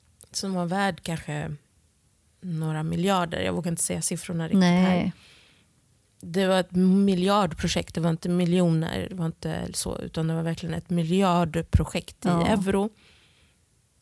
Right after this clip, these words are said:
Speaker 1: Och han såg att, du vet, att du är en tjej från Tensta betyder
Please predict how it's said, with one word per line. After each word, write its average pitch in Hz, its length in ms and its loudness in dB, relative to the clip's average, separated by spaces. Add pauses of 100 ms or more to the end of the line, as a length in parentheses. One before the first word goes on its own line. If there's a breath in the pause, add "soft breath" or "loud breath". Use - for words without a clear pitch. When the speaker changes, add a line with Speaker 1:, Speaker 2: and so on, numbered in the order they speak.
(100)
Speaker 1:
Och 180 80 -10
han 208 240 2
såg 156 420 2
att, - 340 -4 (1160)
du 175 80 2
vet, - 400 -4 (480)
att 180 200 -4
du 208 160 4
är 254 60 4
en 240 60 2
tjej 175 680 2
från 156 240 -4
Tensta - 680 0 (360)
betyder 180 540 0